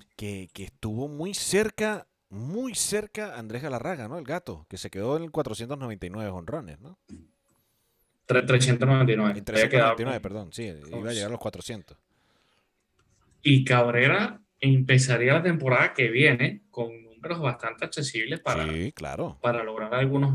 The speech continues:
Speaker 2: algunas, eh, marcas en departamentos ofensivos. Por ejemplo, está a ciento treinta y cuatro hits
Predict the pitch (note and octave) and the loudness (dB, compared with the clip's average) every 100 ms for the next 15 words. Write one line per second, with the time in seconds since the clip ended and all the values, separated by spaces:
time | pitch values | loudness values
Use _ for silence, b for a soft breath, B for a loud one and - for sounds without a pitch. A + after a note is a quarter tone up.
0 | C3+ A2 A2 G#2+ A2 C3+ C3 - _ _ | 2 0 -4 -4 0 2 0 -4 _ _
1 | - - - - - - B2+ A#2 B2 C3 | -12 -12 -12 -16 -16 -12 -2 2 2 4
2 | C#3 B2+ A2 - - - G2+ - C3 G2+ | 4 4 2 -6 -18 -14 -12 -10 -10 -10
3 | - C#3+ - A2+ B2+ A#2+ A2+ A2 - C#3 | -2 0 0 -2 -4 -4 -8 -6 0 2
4 | D3 D#3+ D3 A#2+ - A#2 A#2+ D3+ D3 E3 | 2 0 0 -2 -4 -2 -2 -2 -2 -4
5 | - _ | -8 _